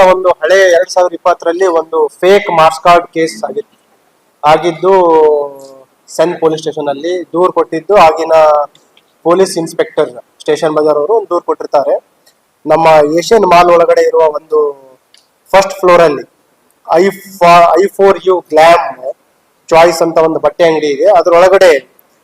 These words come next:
ಒಂದು ಎಲಿಜೆನ್ಸ್ Technology and Placement Bureau ಅಂತ ಒಬ್ರು ನಡೆಸ್ತಾ ಇದ್ರು.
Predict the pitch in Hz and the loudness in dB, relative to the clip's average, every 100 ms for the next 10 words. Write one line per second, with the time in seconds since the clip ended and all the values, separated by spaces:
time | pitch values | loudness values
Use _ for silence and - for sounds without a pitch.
0 | _ _ 165 175 170 160 156 196 196 202 | _ _ -2 0 0 2 2 0 0 0
1 | 202 - 156 180 185 175 180 185 - 160 | 0 -4 -2 2 2 2 0 -2 -4 -4
2 | 160 170 170 160 160 160 156 - 180 151 | -4 -4 -4 -4 -4 -2 -2 2 2 2
3 | 151 143 143 - 156 143 135 | -2 -6 -8 -2 -2 -2 -6